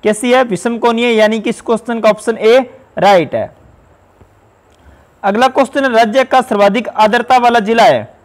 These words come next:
राज्य का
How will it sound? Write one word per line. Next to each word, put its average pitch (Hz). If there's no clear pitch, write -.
राज्य 196
का 226